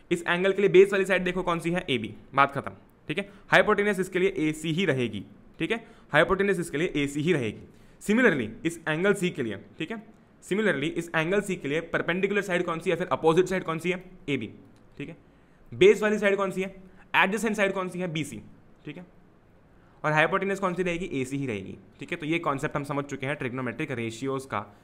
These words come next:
कि क्या होता है। अभी आगे बचा है of course sine, cos, tan क्या होता है, ठीक है, आगे बढ़ते हैं, ठीक है, ग्रेट। यहाँ पर यार हम अगर जानते हैं, नहीं जानते हैं, पंडित बद्री प्रसाद हर हर बोले, सोना चांदी तोले।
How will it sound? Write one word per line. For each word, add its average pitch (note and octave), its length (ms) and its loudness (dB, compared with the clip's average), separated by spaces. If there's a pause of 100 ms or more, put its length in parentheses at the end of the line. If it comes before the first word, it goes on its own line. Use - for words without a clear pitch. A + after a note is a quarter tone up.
(120)
कि C#3+ 60 -6
क्या C3+ 140 0
होता A2 220 -2
है। - 60 -8
अभी A#2+ 180 -2
आगे A#2 200 0
बचा A#2 260 -4
है B2 120 -4
of A#2+ 60 -10
course A#2+ 180 -6
sine, A2+ 340 -8
cos, G#2+ 300 -10 (340)
tan G#2+ 260 -12
क्या G#2 120 -8
होता G2+ 240 -8
है, G2+ 120 -14 (200)
ठीक A2+ 120 -10
है, A2+ 140 -14
आगे A2 180 -2
बढ़ते G2 220 -8
हैं, - 80 -18 (340)
ठीक C3+ 100 -6
है, E3+ 120 -12 (300)
ग्रेट। - 580 4 (320)
यहाँ F3+ 160 4
पर B3 100 6
यार A#3+ 240 2 (1500)
हम F3 140 4
अगर G#3 180 4
जानते E3+ 300 4
हैं, G#3 80 2
नहीं F#3 160 0
जानते F#3 280 0
हैं, F#3+ 260 -4 (120)
पंडित D#3 320 -4
बद्री D3 260 -2
प्रसाद D3 360 -4
हर B2+ 140 -4
हर C3+ 180 -2
बोले, B2+ 260 -2
सोना B2 240 -6
चांदी A#2+ 280 -6
तोले। A#2 260 -8